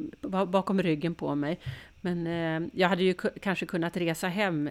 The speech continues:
senare också, för det har ju gått plan ifrån Mallorca, så att jag hade väl inte blivit fast kanske om jag hade ansträngt mig. Men, eh, man vill ju bara hem, man vill ju bara,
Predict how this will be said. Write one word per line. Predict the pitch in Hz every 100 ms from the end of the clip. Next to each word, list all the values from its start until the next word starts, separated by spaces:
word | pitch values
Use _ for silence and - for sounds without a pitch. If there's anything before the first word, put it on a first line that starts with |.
| -
senare | - 156 143 147 147
också, | - 165
för | 160
det | 165
har | 185
ju | 185
gått | 170 - -
plan | - 143 139 139
ifrån | - 147
Mallorca, | 139 139 139 - 160
så | -
att | 165 175
jag |
hade | 170 165
väl | 180
inte | 170 165
blivit | 175 165 165 - - -
fast | - - 233 - - -
kanske | 170 156 - 160 156
om | 180 180
jag | 165
hade | 160
ansträngt | 160 151 - - 156 -
mig. | 165 156 196 - - - - - -
Men, | 185 180 175 175
eh, | 170 160 190 - - _
man | 208 214
vill | 208 240
ju | 233
bara | 180 175
hem, | 165 240 202
man | 175 180
vill | 214
ju | 226
bara, | 226 196